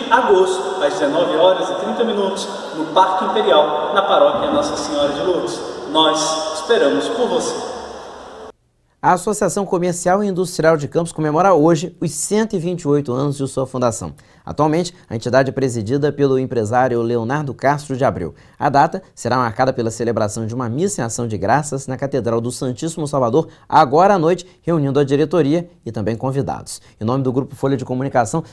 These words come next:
Speaker 2: deixamos os parabéns a todos os diretores e também aos membros da sic. Entidade respeitadíssima, parabéns e vida longa para essa tradição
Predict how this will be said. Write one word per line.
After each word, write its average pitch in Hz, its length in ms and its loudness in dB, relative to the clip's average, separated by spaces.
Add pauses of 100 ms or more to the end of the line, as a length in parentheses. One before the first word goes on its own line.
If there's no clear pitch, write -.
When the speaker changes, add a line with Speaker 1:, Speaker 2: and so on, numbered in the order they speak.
Speaker 2:
deixamos 147 380 -4
os 151 160 -4
parabéns 170 580 2 (160)
a 147 160 2
todos 170 360 -2
os 165 180 0
diretores 160 640 2 (160)
e - 40 -12
também 151 360 -4 (100)
aos 180 260 -6
membros 113 400 -4
da 135 140 -2
sic. - 380 -10
Entidade 107 360 -4 (160)
respeitadíssima, 120 920 -4 (420)
parabéns 117 560 0 (320)
e 113 300 -4
vida 117 260 -4
longa 104 380 -4
para 92 100 -10
essa 101 160 -6
tradição 104 600 -6